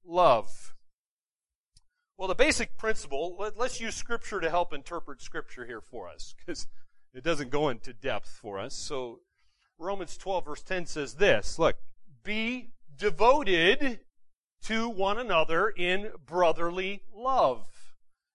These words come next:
Give preference to one another in honor." So put in its most basic form here,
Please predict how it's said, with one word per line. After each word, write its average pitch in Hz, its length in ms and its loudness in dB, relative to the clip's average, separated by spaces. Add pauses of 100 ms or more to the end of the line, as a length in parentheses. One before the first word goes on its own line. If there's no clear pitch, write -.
Give 160 360 -2
preference - 920 0 (540)
to 139 100 -14
one 123 220 -6
another 104 400 -6
in 110 200 -18
honor." 131 420 -2 (1400)
So 202 180 4
put 349 240 8
in 277 120 6
its 202 200 4
most 202 340 2
basic 214 460 2
form 247 460 -2
here, 143 480 -4